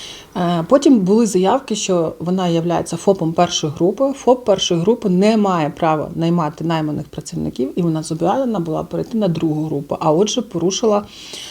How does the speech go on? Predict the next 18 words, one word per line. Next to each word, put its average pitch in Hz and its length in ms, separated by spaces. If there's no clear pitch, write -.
е, - 20
перебування 180 640
на 170 220
єдиному 175 440
податку 170 500
першої 147 440
групи, 262 380
і 175 80
її 165 340
мають 175 380
зняти 165 580
за 233 140
це 190 200
порушення 185 720
з - 120
єдиного 190 460
заднім 185 360
числом. - 380